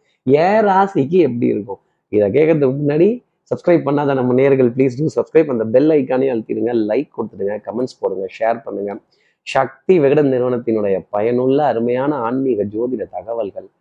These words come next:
உடனுக்குடன் உங்களை தேடி நாடி வரும். எப்பவும் போல மேஷராசி நேயர்கள்ட்ட இருந்தே ஆரம்பிப்போமே.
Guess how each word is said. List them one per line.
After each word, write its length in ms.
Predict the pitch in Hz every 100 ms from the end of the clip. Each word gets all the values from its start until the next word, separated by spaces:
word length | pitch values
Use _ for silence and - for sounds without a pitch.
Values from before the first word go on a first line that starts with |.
| _ _ -
உடனுக்குடன் 760 | 123 151 170 156 123 120 104 _
உங்களை 520 | 107 104 110 170 285 _ _ -
தேடி 500 | 104 113 151 254 _ -
நாடி 480 | 98 98 127 233 _ _ _
வரும். 180 | 82 - _ _ _ _ -
எப்பவும் 420 | 147 147 196 202 180
போல 500 | 160 156 170 139 147 143
மேஷராசி 540 | 170 185 190 170 156
நேயர்கள்ட்ட 320 | - 151 143
இருந்தே 280 | 127 139 147
ஆரம்பிப்போமே. 760 | 139 127 131 113 110 110 113